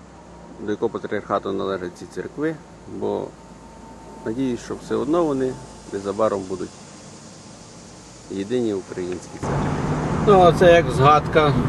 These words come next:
про те, що тут колись жили українці, це парк Тараса Шевченка. То він такий довгий. Ну, його недавно реставрували, були ще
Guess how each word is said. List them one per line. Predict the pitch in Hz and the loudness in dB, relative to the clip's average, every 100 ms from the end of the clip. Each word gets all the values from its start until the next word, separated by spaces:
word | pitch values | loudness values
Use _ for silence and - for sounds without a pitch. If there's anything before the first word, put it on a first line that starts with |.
| - - - - - - - - | 2 0 0 -2 -2 -2 -2 0
про | 147 | 2
те, | 151 147 | 4 4
що | 143 | 4
тут | 147 135 | 4 6
колись | 151 147 | 8 8
жили | 139 151 | 8 8
українці, | 147 127 135 147 170 160 127 123 | 6 4 2 6 8 8 4 2
це | 143 131 - | 2 0 0
парк | 143 151 147 - - - - - - | 0 2 0 -4 -6 -6 -6 -4 -2
Тараса | 135 127 143 | 0 2 2
Шевченка. | 123 127 113 131 120 113 101 95 - - - - - - - - - - - - - | 2 0 2 4 4 2 -2 -2 -2 -2 -2 -2 -2 -2 -2 -2 -2 -2 -4 -4 0
То | 131 | 2
він | 135 | 2
такий | 127 123 131 | 2 2 2
довгий. | 117 135 135 117 113 107 - - - - - - - - - - - - - - - - - - - 160 | 6 6 6 6 4 2 -2 -4 -4 -4 -4 -4 -4 -2 -2 -2 -2 -2 -2 -2 -2 -2 -2 0 0 2
Ну, | 170 | 4
його | 151 143 | 6 6
недавно | 139 135 139 135 135 127 | 6 6 6 6 6 4
реставрували, | 117 - 120 110 117 135 143 139 131 | 4 2 2 4 4 6 6 6 4
були | 135 135 131 | 4 4 4
ще | 120 123 | 4 2